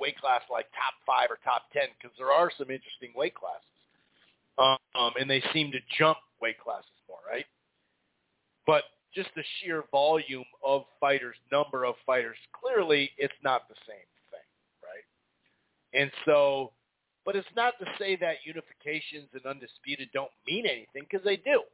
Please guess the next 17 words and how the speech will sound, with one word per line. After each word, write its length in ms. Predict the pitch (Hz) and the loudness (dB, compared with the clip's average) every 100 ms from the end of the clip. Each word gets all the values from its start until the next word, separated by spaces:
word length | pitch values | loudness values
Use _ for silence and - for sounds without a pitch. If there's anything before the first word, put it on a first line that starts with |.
| _ _ _ _ _ _ - | _ _ _ _ _ _ 0
obviously, 640 | 208 220 117 - _ _ _ _ _ _ _ _ _ _ | 4 4 2 -14 _ _ _ _ _ _ _ _ _ _
obviously. 340 | 147 151 117 _ _ _ _ | -2 -2 -4 _ _ _ _
Now, 180 | 117 113 - | -16 -16 -6
some 140 | 151 | -4
of 120 | 151 139 | -2 0
them 180 | 147 | 0
are 360 | 143 131 131 123 _ _ _ _ _ _ _ | 2 2 2 -2 _ _ _ _ _ _ _
a 80 | 135 | -2
vacant 460 | - 139 151 151 143 _ | 2 2 2 -2 -14 _
this, 180 | 147 147 | -2 -2
a 80 | 127 | -8
vacant 420 | 117 139 143 131 - | -4 -4 -4 -10 -2
that, 280 | 131 139 139 | 2 2 0
but 140 | 127 - | -6 0
this 160 | 214 - | 2 2
is, 380 | 180 175 160 143 - _ _ _ _ _ _ - | 0 2 2 0 -8 _ _ _ _ _ _ -2
um, 560 | 135 127 120 110 107 | 2 4 2 0 -10